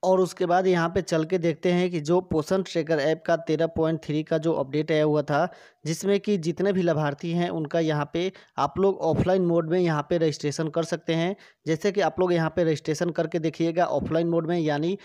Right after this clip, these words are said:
नेट ऑफ करके यहाँ पे रजिस्ट्रेशन कीजिएगा। उसके बाद हमें कमेंट करके बताइएगा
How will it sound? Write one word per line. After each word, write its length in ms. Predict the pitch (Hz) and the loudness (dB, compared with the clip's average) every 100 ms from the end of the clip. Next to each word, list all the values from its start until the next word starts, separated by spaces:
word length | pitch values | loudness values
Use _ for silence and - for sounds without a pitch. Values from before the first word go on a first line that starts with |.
| - - 151 | -20 -8 0
नेट 240 | 190 202 | 0 0
ऑफ 300 | - 170 - | 0 -2 0
करके 240 | 175 165 175 | -4 -2 0
यहाँ 180 | 160 151 | 0 0
पे 120 | 165 | 0
रजिस्ट्रेशन 460 | 156 151 143 175 | -2 -2 -4 -4
कीजिएगा। 440 | 165 170 170 160 165 | -4 -2 0 2 0
उसके 240 | 160 165 | 0 -2
बाद 200 | 160 165 | 0 0
हमें 180 | 160 170 | -2 -2
कमेंट 300 | 151 151 170 | -2 -2 -2
करके 300 | 160 143 165 | -4 -4 -2
बताइएगा 640 | 147 139 143 165 160 185 | -2 -2 0 0 2 0